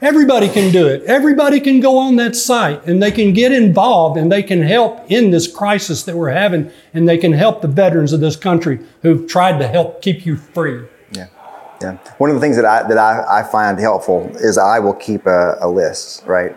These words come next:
Speaker 2: And just start the list. And every day or so, call somebody.
Speaker 1: Right.
Speaker 2: Text somebody.
Speaker 1: Right.
Speaker 2: And when I'm on the list, start again.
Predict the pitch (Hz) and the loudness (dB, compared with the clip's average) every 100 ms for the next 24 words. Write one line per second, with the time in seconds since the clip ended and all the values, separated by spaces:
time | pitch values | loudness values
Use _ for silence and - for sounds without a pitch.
0 | - 95 98 - 92 - 139 135 - - | -12 -10 -8 -2 -2 0 0 -2 -6 -20
1 | _ _ _ - 92 85 - 92 104 98 | _ _ _ -6 -4 -4 -4 -4 -4 -10
2 | - - 110 117 - 110 120 - 120 113 | -8 0 0 0 0 0 0 -4 -2 -2
3 | 101 90 - - - - 160 165 - 131 | -2 -4 -6 -10 -18 -4 -2 -2 -4 -6
4 | 127 110 95 87 87 - _ 143 151 - | -4 -4 -2 -2 -4 -12 _ -14 -14 -12
5 | - - 110 104 104 117 127 127 143 143 | -8 -4 -2 -2 -4 -2 0 2 0 0
6 | - - 98 90 82 95 | -8 -8 -2 -2 -2 -10